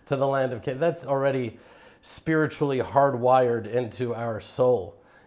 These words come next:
You know, my soul, your soul, the soul of the children of Abraham, children of Isaac and Jacob. So it's j-,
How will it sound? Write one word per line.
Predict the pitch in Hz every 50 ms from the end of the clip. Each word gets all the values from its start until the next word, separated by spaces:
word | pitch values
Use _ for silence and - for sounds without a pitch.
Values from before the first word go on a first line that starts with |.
| _
You | 127 127
know, | 135 127
my | 123 135 139 151 165 151
soul, | - - 139 117 113 120 120 98
your | 110 123 135 147 151
soul, | - - - 120 110 113 117 117
the | 107 113 120 120 98
soul | - - - 139 135 131 135 135 120
of | 123 120 120 117 113
the | 113 101
children | - - 135 131 127 120 127 123
of | 120 123
Abraham, | 120 127 127 120 123 120 117 117 117 117 117 120 - - - - _ -
children | - 127 123 120 127 120 123
of | 117 110 95 98 110 -
Isaac | 120 131 131 123 117 127 120 -
and | 123 113 101
Jacob. | 113 117 113 104 - 120 120 117 - - - - - - -
So | - - 165 160
it's | 151 156 - -
j-, | 98 107 120 123